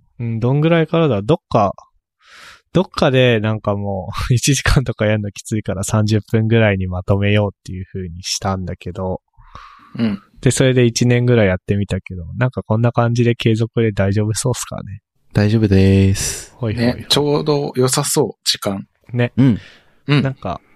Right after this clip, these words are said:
Speaker 1: 編集する側としても三十分はね、結構楽。
Speaker 2: うんうんうん。
Speaker 1: なんか、サクッと。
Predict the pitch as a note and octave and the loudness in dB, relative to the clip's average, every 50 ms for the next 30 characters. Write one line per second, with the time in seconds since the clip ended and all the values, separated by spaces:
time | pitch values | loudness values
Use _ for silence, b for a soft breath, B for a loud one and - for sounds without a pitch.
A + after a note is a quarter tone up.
0 | _ _ _ _ _ _ _ - D3 D3+ D3 - D#3 D3 - - C#3+ C#3+ C3+ C#3+ | _ _ _ _ _ _ _ 2 2 2 4 2 0 2 2 2 0 2 2 2
1 | C#3+ C#3 - D3+ C#3 - - D3+ C3+ A2 G#2+ - A#2+ A#2 A2+ A2+ C3 B2 - _ | 2 2 2 0 0 2 0 0 0 0 -2 0 0 0 2 0 -2 -2 -4 _
2 | - A#2 A2 G#2 G2 F#2+ F#2 F2+ F2+ F#2 F#2 F2+ F2+ F#2+ F#2+ F2 E2 F2+ - _ | -2 -2 -2 -2 -4 -8 -8 -10 -8 -8 -8 -6 -6 -4 -6 -6 -6 -10 -6 _
3 | - G#2+ - - G2 F2+ F2 F#2 F#2 F2+ F2 E2+ - - G#2+ F2+ - _ _ _ | -2 -2 -2 -2 -6 -8 -6 -6 -6 -6 -8 -8 -4 -4 -4 -4 -6 _ _ _
4 | _ _ _ _ _ C#3+ D#3+ C3+ A#2+ B2 B2 A2 G#2+ G2+ G2+ G2+ G2+ G2 - - | _ _ _ _ _ -2 -2 -2 0 0 0 0 0 0 -2 -2 -2 -4 -8 -8
5 | - - - - - A#2+ G2+ - D3 - - - - - F#2 | -10 -4 -2 0 2 2 2 2 0 0 0 -6 -8 -8 -8